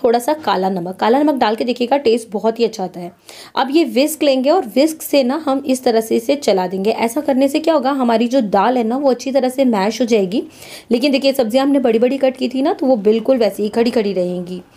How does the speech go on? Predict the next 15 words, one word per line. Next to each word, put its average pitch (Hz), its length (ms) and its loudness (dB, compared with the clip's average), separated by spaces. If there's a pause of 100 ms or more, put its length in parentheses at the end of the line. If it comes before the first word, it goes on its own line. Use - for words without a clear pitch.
(520)
अब 254 300 -4
ऑयल 226 200 2
को 294 100 2
गर्म 277 280 2
कर 277 140 2
लिया 285 220 2
है 294 140 2
मैंने, 285 340 2
उसमें, 247 500 2
अ, 208 200 2
डाला 214 260 0
है 226 140 2
राई 196 180 2
के 190 160 -4
दाने, 202 400 0